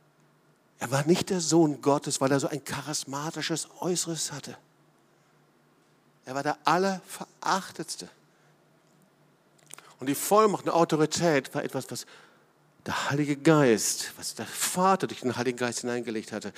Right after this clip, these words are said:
Er entäußerte sich selbst. Er hielt eben nicht an Macht und Power und Autorität fest, sondern anstatt eben das an sich zu reißen, erniedrigte er sich selbst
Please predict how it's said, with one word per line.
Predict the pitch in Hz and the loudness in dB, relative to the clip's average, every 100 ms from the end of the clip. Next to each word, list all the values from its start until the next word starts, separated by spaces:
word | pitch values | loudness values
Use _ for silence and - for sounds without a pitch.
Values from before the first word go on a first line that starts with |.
| - - | -8 2
Er | 190 - | 4 6
entäußerte | 196 196 - 170 185 185 185 | 2 2 -6 -6 -4 -6 -6
sich | 175 170 | -6 -6
selbst. | - 220 254 269 - - - - - - _ _ _ _ - - - | -6 -4 -2 -4 -6 -6 -6 -8 -10 -16 _ _ _ _ -20 -8 4
Er | |
hielt | 226 269 - | 6 4 0
eben | 285 277 | -2 2
nicht | 285 302 - | 4 4 4
an | 202 196 | 2 4
Macht | 185 208 202 - | 6 6 6 -2
und | 160 147 - | -4 -4 -6
Power | 196 208 190 170 | 0 4 6 6
und | 185 | 6
Autorität | 208 196 196 190 190 180 | 6 4 4 4 4 4
fest, | - - 214 196 - - | 0 0 2 2 0 2
sondern | 185 208 190 147 123 - - _ _ _ _ _ _ _ _ _ _ _ _ _ _ _ _ - | 4 4 2 0 0 -6 -20 _ _ _ _ _ _ _ _ _ _ _ _ _ _ _ _ -16
anstatt | 117 - 127 - - | -12 -6 -6 -6 -10
eben | 127 117 113 - _ _ - | -2 -2 -2 -8 _ _ -16
das | 113 - - | -10 -10 -4
an | 156 156 | -2 -2
sich | 147 - | -4 -6
zu | - 151 | -6 -6
reißen, | 147 156 - 120 | -4 -4 -6 -8
erniedrigte | - 120 120 139 175 208 196 170 180 - 170 - | -8 -8 -6 -6 -6 -10 -12 -12 -14 -12 -16 -14
er | |
sich | 151 151 | -14 -12
selbst | - 127 - - - | -12 -12 -12 -14 -16